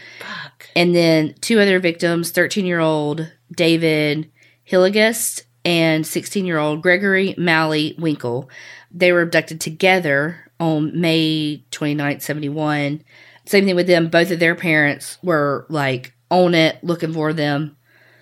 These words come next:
Speaker 2: You know, like, again, these kids are not just gonna,
Speaker 1: Yeah.
Speaker 2: you know,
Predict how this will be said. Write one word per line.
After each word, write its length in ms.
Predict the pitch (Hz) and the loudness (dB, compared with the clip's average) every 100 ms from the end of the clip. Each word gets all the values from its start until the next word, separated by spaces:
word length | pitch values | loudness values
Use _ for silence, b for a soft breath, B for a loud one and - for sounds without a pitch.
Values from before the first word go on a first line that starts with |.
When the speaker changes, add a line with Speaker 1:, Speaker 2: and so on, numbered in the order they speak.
| b b - | b b -2
Speaker 2:
You 100 | 180 | 2
know, 140 | 151 | 2
like, 220 | 151 131 | 2 -2
again, 400 | 165 170 160 147 | -2 2 2 2
these 220 | 160 180 | 0 0
kids 200 | - 254 | -2 -4
are 80 | 247 | -2
not 180 | 240 226 | -2 -4
just 180 | 220 208 | -6 -6
gonna, 500 | 208 196 180 175 180 _ _ - | -4 -2 -2 -4 -6 _ _ -14
Speaker 1:
Yeah. 500 | 190 208 240 208 165 | -8 -4 -4 -4 0
Speaker 2:
you 80 | 208 | 2
know, 300 | 185 175 | 2 2